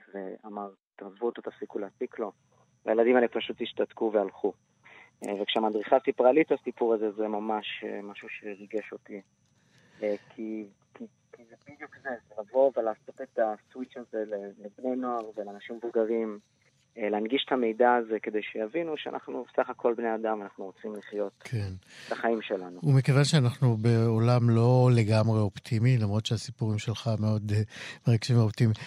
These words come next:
Speaker 2: בטח היו גם תגובות מעליבות. אתה יכול לזכור אחת?
Speaker 1: אמ, אין, אין תגובות, אה, נוראיות מדי.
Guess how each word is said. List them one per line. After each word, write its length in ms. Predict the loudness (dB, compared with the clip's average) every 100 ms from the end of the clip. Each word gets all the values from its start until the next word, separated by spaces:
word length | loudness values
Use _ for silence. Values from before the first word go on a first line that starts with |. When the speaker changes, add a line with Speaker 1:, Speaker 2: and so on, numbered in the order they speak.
| -8 4
Speaker 2:
בטח 260 | 6 8
היו 140 | 6 8
גם 180 | 6 6
תגובות 400 | 4 4 4 4
מעליבות. 720 | 2 4 0 -2 -4 -6 -10
אתה 100 | -4
יכול 240 | -4 0 0
לזכור 460 | 0 0 2 2
אחת? 420 | 2 0 -2 -2 -10 -18 -20 -20 -20 _ _ _ _ _ _ _ _
Speaker 1:
אמ, 600 | 0 4 6 4 0 -4 -8
אין, 260 | -2 -2
אין 180 | 0 -2
תגובות, 600 | -2 -4 0 4 4 4
אה, 200 | 6 6
נוראיות 480 | 4 6 8 6 4
מדי. 200 | 4 4